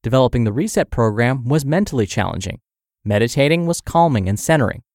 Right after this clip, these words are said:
And the detoxifying actions, no alcohol, less caffeine, using a sauna, helped with everything, including my sleep. After twenty-three days, I am stronger mentally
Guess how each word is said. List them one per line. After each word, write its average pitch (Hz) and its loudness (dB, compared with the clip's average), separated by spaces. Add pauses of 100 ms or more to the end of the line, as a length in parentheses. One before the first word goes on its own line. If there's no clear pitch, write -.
(380)
And 135 -2
the 120 -2
detoxifying 147 -2
actions, 120 -4
no 101 -2
alcohol, 104 -2
less 98 -4
caffeine, 107 -4
using 104 -4
a 131 -2
sauna, 117 0 (360)
helped 165 0
with 175 0
everything, 165 -2
including 151 0
my 120 -2
sleep. 180 -2 (680)
After - -6
twenty-three 185 -2
days, 143 2 (260)
I 123 -2
am 117 0
stronger 123 0
mentally 175 0